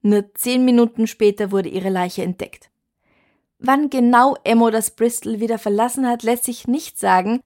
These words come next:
aber er kann um halb fünf Uhr schon nicht mehr im Zimmer gewesen sein, weil er ja sonst entdeckt worden wäre. Das lässt ein Zeitfenster von weniger als zehn Minuten,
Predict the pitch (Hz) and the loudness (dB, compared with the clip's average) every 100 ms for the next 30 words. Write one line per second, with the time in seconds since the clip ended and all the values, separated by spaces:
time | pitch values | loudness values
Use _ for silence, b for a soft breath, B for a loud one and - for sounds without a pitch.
0 | _ 208 196 202 202 202 196 220 - 208 | _ -2 0 0 -2 -2 -4 -4 -4 -4
1 | 196 196 196 233 233 - 240 240 - 214 | -2 -2 -2 -4 -4 -2 -2 -2 -2 -2
2 | 254 - 220 185 220 254 262 254 240 247 | -2 -2 -4 -2 -2 -2 -2 -2 -4 -4
3 | 240 240 226 220 285 - _ 190 190 190 | -2 -2 0 0 -2 -8 _ -2 0 0
4 | - 214 208 214 226 233 240 240 302 - | 0 -2 -2 -2 -2 -2 -2 -2 -6 -8
5 | 185 180 185 175 160 165 - _ _ _ | -6 -4 -4 -6 -10 -16 -20 _ _ _
6 | _ _ _ _ _ 254 285 226 240 - | _ _ _ _ _ -6 -4 -2 -2 -2
7 | 214 202 208 233 - 214 208 220 202 202 | -2 -2 -2 -4 -4 -4 -4 -4 -6 -4
8 | 196 190 226 240 208 185 202 - - 233 | -2 2 2 2 2 2 -2 -8 -4 0
9 | 240 240 208 190 185 202 202 196 | 2 4 2 0 -2 0 0 -2